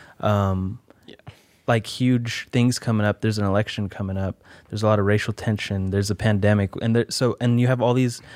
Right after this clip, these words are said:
Speaker 1: differing viewpoints, right? And Christians from all different, uh, ways having different viewpoints. And some people say this, some people say that. And we all follow the same God. And I think that's something that I've just been wrestling with, um, in my life in general,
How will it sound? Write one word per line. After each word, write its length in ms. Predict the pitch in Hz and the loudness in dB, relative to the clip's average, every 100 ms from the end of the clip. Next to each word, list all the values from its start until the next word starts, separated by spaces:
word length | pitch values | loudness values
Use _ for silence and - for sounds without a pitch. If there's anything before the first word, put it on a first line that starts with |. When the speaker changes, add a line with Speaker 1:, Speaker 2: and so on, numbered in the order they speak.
| - - | -12 -2
Speaker 1:
differing 440 | 135 - 147 123 | -2 2 2 2
viewpoints, 640 | 104 127 127 101 80 - 101 | 2 0 0 -4 -2 -4 0
right? 240 | 113 120 | 0 0
And 140 | 117 | -4
Christians 420 | - 131 - 131 123 | -2 -2 0 -2 0
from 180 | 120 | 0
all 380 | - 120 123 120 - - - - | 2 2 2 -2 -10 -20 -20 -2
different, 480 | 127 - 123 101 - - | -2 2 0 0 -6 -2
uh, 360 | 110 98 95 - | 2 2 0 -4
ways 540 | 107 110 110 104 101 | 0 0 2 0 -4
having 400 | - 117 113 107 | -2 0 2 2
different 360 | 120 - 123 101 | 0 0 -2 0
viewpoints. 640 | 117 120 127 117 117 - | 0 0 0 0 0 -2
And 240 | 98 98 - - - - | -4 -4 -8 -20 -20 -12
some 200 | - 131 | -2 0
people 220 | - 113 | 0 -4
say 200 | 113 110 | -2 0
this, 240 | 107 139 - | 2 0 0
some 160 | 117 | 0
people 240 | 117 113 107 | 0 -2 -2
say 200 | 107 98 | 0 0
that. 440 | 101 110 113 - | 2 2 2 0
And 320 | 101 92 92 - _ _ _ - - _ - | -2 -4 -6 -10 _ _ _ -20 -20 _ -4
we 160 | 120 117 | 2 2
all 140 | 127 | 2
follow 280 | - 143 127 | 2 2 2
the 100 | 104 | 0
same 260 | - 113 107 | -2 -2 2
God. 220 | 110 113 | 2 2
And 80 | 107 | 0
I 40 | |
think 220 | 110 190 | -2 -2
that's 160 | 160 - | -2 0
something 300 | 135 139 120 | -2 0 2
that 120 | 98 | 4
I've 200 | 104 107 | 2 2
just 240 | 104 - | -2 -4
been 120 | 98 95 | -2 0
wrestling 460 | 92 - 101 92 | -2 -2 -4 -2
with, 300 | 92 98 - _ - - - - | -2 -4 -8 _ -20 -20 -16 -2
um, 440 | 90 85 - - - | 0 0 -4 -6 -4
in 160 | 107 | 0
my 160 | 104 110 | 2 2
life 280 | 107 104 - | 2 0 -2
in 140 | 101 | -4
general, 480 | 98 101 95 85 | -2 -2 -2 -4